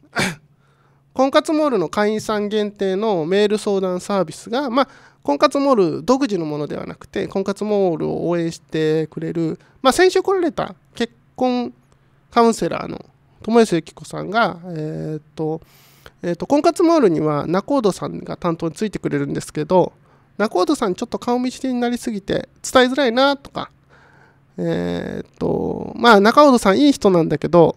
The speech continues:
ちょっとこれはちょっと仲人さんに面と向かって話したり、電話の愚痴で話したりするのはちょっと忍びないなっていう人向けにですね、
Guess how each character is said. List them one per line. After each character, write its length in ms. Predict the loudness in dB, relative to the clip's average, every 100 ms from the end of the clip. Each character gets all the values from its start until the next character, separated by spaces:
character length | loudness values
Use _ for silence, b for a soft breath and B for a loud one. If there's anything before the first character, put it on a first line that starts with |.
| _
ち 80 | -2
ょ 20 |
っ 60 | 4
と 260 | 4 4 0
こ 120 | 4
れ 100 | 6
は 160 | 8 6
ち 100 | 4
ょ 40 |
っ 20 | 0
と 120 | 2
仲 300 | 2 2 2
人 100 | 2
さ 140 | 0
ん 60 | -2
に 240 | -4 -8 b b b 6
面 160 | 6
と 140 | 6 4
向 100 | 4
か 100 | 2
っ 60 |
て 300 | 2 2 2
話 320 | 2 2 2
し 20 | 2
た 140 | -2
り、 120 | 0
電 220 | 2 2
話 140 | 2 2
の 100 | 0
愚 100 | -2
痴 120 | -2
で 80 | -4
話 320 | -2 -4 -4
し 20 |
た 100 | -6
り 80 | -6
す 140 | -6
る 100 | -4
の 120 | -2 0
は 180 | -2 B B B B
ち 80 | 0
ょ 20 |
っ 20 |
と 80 | 2
忍 240 | 2 2 2
び 100 | 0
な 140 | 0
い 60 | 0
な 200 | 0 -2
っ 20 |
て 180 | -2 2
い 60 |
う 80 | 2
人 220 | 2 0
向 180 | 2 2
け 200 | 2 0
に 100 | 0
で 100 | -2
す 140 | -6
ね、 260 | -2 -2